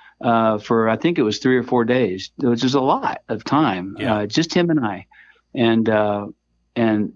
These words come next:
Speaker 1: that guy just, uh, he's a thousand times the driver I am, has a thousand times more knowledge than I have, and I'm slowly extracting it out of him.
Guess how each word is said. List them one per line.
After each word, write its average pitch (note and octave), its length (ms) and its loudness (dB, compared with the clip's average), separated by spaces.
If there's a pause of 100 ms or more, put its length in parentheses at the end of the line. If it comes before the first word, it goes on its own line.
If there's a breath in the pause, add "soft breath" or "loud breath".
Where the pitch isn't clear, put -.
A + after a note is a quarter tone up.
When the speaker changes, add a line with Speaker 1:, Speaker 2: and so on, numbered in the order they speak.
Speaker 1:
that B2+ 220 0
guy A2+ 280 2
just, G#2 400 -2
uh, G2+ 220 0
he's B2 320 0
a G2+ 220 -2 (240)
thousand C3 420 2
times G#2+ 340 0
the G#2 80 -6
driver A2 680 0
I A2 200 0
am, A2+ 400 0 (580 loud breath)
has G#2+ 240 0
a G2+ 60 0
thousand A#2+ 520 0
times A2 320 -2
more G#2+ 200 0
knowledge G#2+ 380 0
than A2 120 2
I A2 140 2
have, A2 360 0
and G#2+ 140 -2
I'm A2+ 160 0
slowly B2 680 0
extracting G#2+ 640 -2
it G#2+ 100 0
out G#2 240 0
of G2+ 100 -4
him. G2 320 -6